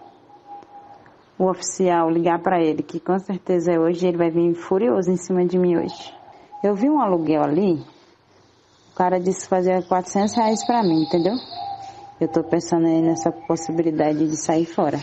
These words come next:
Casa, deixa aí a casa. Depois vende, né, não? Porque vale a vida da pessoa.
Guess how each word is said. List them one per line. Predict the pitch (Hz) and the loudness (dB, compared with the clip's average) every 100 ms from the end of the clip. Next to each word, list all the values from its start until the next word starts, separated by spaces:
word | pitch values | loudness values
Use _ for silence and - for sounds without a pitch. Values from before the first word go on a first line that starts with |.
| - - | -10 -2
Casa, | 160 170 175 175 175 160 - | 2 2 2 2 2 0 -4
deixa | 156 165 180 302 | -2 0 2 0
aí | 247 185 | 2 2
a | 196 | 0
casa. | 147 175 190 - - - - - - - - | 0 0 -2 -14 -20 -20 -20 -18 -16 -14 -10
Depois | 160 - 208 170 | -2 0 0 0
vende, | 139 185 202 | 0 2 2
né, | 185 | 2
não? | 165 226 - - - - | 2 -2 -4 -18 -20 -20
Porque | - 170 | -6 -2
vale | 151 156 160 | 0 2 2
a | 180 | 0
vida | 175 175 | 0 0
da | 175 | 0
pessoa. | 175 208 - 135 | -2 -4 -4 -4